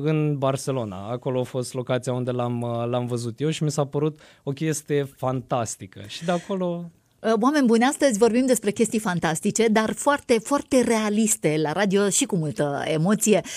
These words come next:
Speaker 2: Uh, se ia omul. Uh, se bate la ușa lui Anton, Anton Petruț, uh, uh, antreprenorul cu care stăm astăzi de vorbă la radio. Și când se deschide ușa studioului, ce se întâmplă apoi?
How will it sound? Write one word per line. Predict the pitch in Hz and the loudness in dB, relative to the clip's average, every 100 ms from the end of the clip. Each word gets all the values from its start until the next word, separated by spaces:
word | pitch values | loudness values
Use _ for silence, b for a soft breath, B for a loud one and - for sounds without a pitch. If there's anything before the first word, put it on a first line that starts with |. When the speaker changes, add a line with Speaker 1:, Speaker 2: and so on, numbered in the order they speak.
| B 254 | B 0
Speaker 2:
Uh, | 202 - - | 0 2 0
se | - | 4
ia | 247 302 359 - | 4 2 0 2
omul. | 208 165 135 143 - - B B | 2 0 -4 -8 -16 -20 B B
Uh, | 180 185 180 - - | -2 0 0 0 0
se | 190 277 | 2 2
bate | 311 320 | 2 0
la | 277 | 2
ușa | 196 240 233 190 | 2 2 0 2
lui | 190 214 208 185 | 2 4 4 2
Anton, | 175 175 180 131 156 | 0 0 0 0 -2
Anton | 160 143 147 185 190 165 | -2 -4 -2 -2 -2 -2
Petruț, | 143 185 - 131 143 - | -4 -4 -4 -4 -2 0
uh, | 175 160 | 0 0
uh, | 147 B B - 165 160 | -2 B B -4 -4 -4
antreprenorul | 180 170 185 165 170 185 180 151 | -4 -2 -2 0 0 2 2 0
cu | |
care | 156 156 | -2 -2
stăm | 147 180 | -2 -2
astăzi | 170 151 170 151 143 151 | -4 -4 -2 -2 0 0
de | 151 | 0
vorbă | 139 170 180 | 0 0 -2
la | 156 143 | -2 -4
radio. | 131 123 127 180 214 B | -6 -8 -6 -6 -6 B
Și | - - 262 202 - - | -4 -2 0 -2 -6 -4
când | 269 | -2
se | 330 | 0
deschide | 269 214 240 226 | -4 -4 -2 -2
ușa | 214 214 | -2 -6
studioului, | - 175 190 240 262 | -8 -6 -4 -2 -4
ce | - | -4
se | 233 | -4
întâmplă | 220 208 202 | -2 -2 -4
apoi? | 202 190 139 | -8 -8 -8